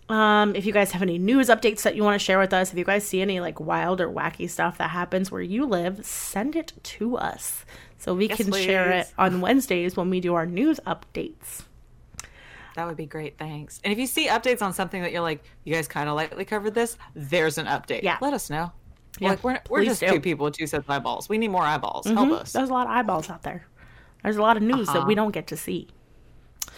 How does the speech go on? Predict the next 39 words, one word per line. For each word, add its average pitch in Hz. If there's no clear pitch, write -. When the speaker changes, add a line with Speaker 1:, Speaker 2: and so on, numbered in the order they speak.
Speaker 2:
Jesus. -
Speaker 1:
Um, 214
and 240
then, 240
of 247
course, 262
you 247
can 226
always 208
listen 202
to 208
us. 240
So -
if 185
you 196
don't 269
have 220
the -
opportunity 233
to 175
watch 294
our 196
live 226
streams 185
on 196
Sundays 190
and 180
Wednesdays, 208
that 254
is 370
perfectly 240
fine. 226
You 190
know 220
why 196
that's 254
Speaker 2:
Yeah. -
Speaker 1:
perfectly 262
fine? 277